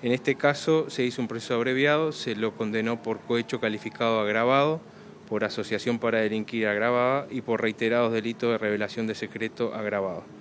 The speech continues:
Se dispuso una pena de prisión efectiva de tres años de penitenciaría, tres años también de inhabilitación para ejercer cargos públicos,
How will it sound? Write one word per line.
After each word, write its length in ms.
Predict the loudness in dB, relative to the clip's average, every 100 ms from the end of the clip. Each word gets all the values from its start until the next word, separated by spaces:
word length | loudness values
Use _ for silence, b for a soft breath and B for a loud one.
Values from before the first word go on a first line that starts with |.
| B B B B -12
Se 140 | -2
dispuso 640 | 0 0 -2 -2 4 4 4 0
una 520 | -2 2 2 2 0 -2
pena 220 | 0 2 2
de 80 |
prisión 300 | 0 -2 -2
efectiva 460 | -2 -4 -4 2 4
de 80 | 4
tres 300 | 2 2 2
años 220 | 2 2
de 80 | 0
penitenciaría, 920 | 0 -2 -2 -2 2 2 4 4 4 0 B B B B -20 -10
tres 240 | 2 2 6
años 240 | 4 4
también 360 | 0 -2 0 0
de 80 | -2
inhabilitación 680 | 0 -2 -2 -2 0 0
para 180 | 0 0
ejercer 380 | 0 -2 -2 -2
cargos 280 | 0 0 0
públicos, 580 | 0 0 0 0 0